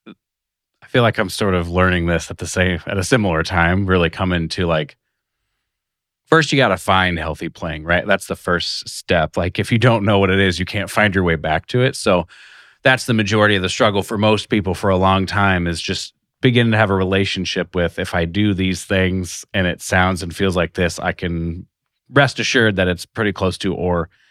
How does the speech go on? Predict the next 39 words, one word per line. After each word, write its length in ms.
healthy 360
playing." 460
But 80
then, 160
yeah, 300
like, 200
how 140
do 80
you 40
get 140
back 220
on 160
track? 480
And, 120
like, 200
that 220
is 200
totally 340
mental. 300
It's 100
a 20
hundred 240
percent 260
mental. 360
Like, 220
what 120
are 40
you 100
focused 560
on? 380
You 100
know, 280
I've, 240
I've 220
done 160
all 160
this, 440
um, 680
researching. 1200